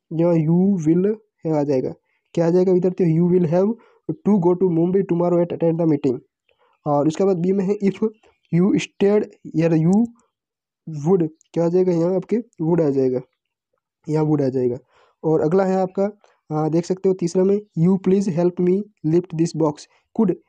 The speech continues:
यहाँ विद्यार्थियों could you help me, could you help me, आ, could you help, यहाँ देख सकते हैं could you please help me lift his this box। ओके,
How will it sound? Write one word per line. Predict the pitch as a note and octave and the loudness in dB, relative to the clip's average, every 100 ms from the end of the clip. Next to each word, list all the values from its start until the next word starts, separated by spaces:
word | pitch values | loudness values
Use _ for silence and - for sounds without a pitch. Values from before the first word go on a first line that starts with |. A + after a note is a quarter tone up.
| _ _ D#3 | _ _ -4
यहाँ | D#3 F3+ | 0 2
विद्यार्थियों | F3+ F3+ F3 F3+ - | 2 0 0 -4 0
could | A3 G#3+ E3+ | 0 2 2
you | F3+ | 0
help | E3+ D#3+ | 0 0
me, | D3 D3 - F#3 | 0 -2 -4 -4
could | F3+ | -2
you | F3 F3 F3+ E3+ | -2 -2 -2 -2
help | E3+ G#3 - _ _ - E3 E3+ | 0 -2 -4 _ _ -4 0 2
me, | E3 F3 _ _ - | 2 -2 _ _ -8
आ, | D#3 D3+ - - - | -4 -4 -4 -6 0
could | F#3 E3+ | 0 2
you | F3+ F#3+ | 0 0
help, | E3+ F3+ F#3 G#3 - _ _ _ _ _ _ _ _ _ - | 0 0 -2 -6 -8 _ _ _ _ _ _ _ _ _ -6
यहाँ | D#3 E3 | -2 0
देख | E3+ E3+ | 0 0
सकते | F3+ G3 | -2 -2
हैं | G#3 - _ _ F#3 | -4 -6 _ _ 0
could | F3+ E3+ | 0 0
you | F#3+ F#3+ | 0 0
please | F#3 E3+ | 0 0
help | F3 F3 | -2 0
me | F#3 G#3 D#3+ | 0 0 0
lift | D#3+ D#3+ G3 | -2 -2 -4
his | G3 - D#3 | -8 -4 -4
this | D3+ D3 - | -2 -4 -2
box। | C3 - - _ - | -4 -4 -20 _ -6
ओके, | D#3 | -4